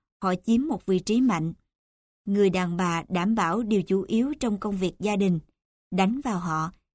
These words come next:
chắc chắn là đồng nghĩa với việc tấn công những người thân của họ. Cần cù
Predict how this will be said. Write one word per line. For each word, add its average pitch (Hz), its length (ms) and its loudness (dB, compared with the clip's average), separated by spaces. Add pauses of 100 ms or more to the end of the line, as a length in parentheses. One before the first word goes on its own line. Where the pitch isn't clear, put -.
(140)
chắc 277 220 -4
chắn 240 220 0
là 262 180 -2
đồng 175 260 0
nghĩa 170 180 -4
với 269 200 -2
việc 180 200 0 (300)
tấn 254 200 4
công 226 280 -2
những 190 160 -2
người 190 200 -2
thân 202 280 -6
của 190 140 -4
họ. 170 320 -4 (640)
Cần 190 280 2
cù 180 280 0